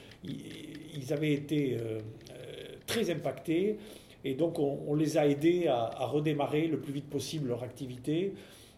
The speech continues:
Euh, également le centre dota, dans lequel nous, nous avons, euh, notre R and D pour l'Asie, euh, on a, on avait les, la question des pénuries, avec les, les problématiques de,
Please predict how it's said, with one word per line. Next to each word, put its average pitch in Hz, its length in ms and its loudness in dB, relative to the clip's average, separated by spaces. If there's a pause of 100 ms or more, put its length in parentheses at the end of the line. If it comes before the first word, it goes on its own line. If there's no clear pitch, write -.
(140)
Euh, 131 440 0 (140)
également 170 460 4
le 165 140 4
centre 160 320 -2
dota, 196 520 0 (120)
dans 143 80 0
lequel 143 340 0
nous, 131 220 -2 (140)
nous 127 160 -2
avons, 139 320 2
euh, 120 240 -4 (520)
notre 143 240 -2
R 151 140 2
and 151 100 2
D 165 160 4
pour 127 220 0
l'Asie, 170 560 0 (360)
euh, 127 580 0 (140)
on 147 100 -2
a, 170 200 2
on 160 120 0
avait 175 220 2
les, 185 160 2
la 156 120 2
question 185 240 -2
des 160 100 2
pénuries, 170 680 0
avec 143 260 0
les, 135 100 2
les 131 140 0
problématiques 165 640 -2
de, 120 400 0